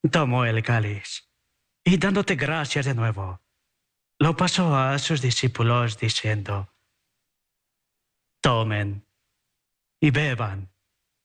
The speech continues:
todos de él, porque este es el cáliz de mi sangre, sangre de la alianza nueva y eterna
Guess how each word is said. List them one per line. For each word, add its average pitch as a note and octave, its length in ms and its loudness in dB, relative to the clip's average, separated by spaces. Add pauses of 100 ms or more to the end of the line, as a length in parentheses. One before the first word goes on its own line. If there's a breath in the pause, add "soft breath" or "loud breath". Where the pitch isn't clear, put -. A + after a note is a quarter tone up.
(420)
todos F3+ 360 0
de G#2+ 300 0
él, F2+ 220 -10 (1500)
porque F3 340 0
este D#3+ 240 -2
es - 120 -4
el B2 140 -2
cáliz A2 500 -6 (280)
de D#3+ 200 2
mi C3 120 2
sangre, G#2 640 -2 (920)
sangre F#3 380 2
de F#3 120 0
la F3+ 100 0
alianza A2+ 680 -4 (360)
nueva E3+ 380 4
y D#3+ 80 0
eterna G2 600 -4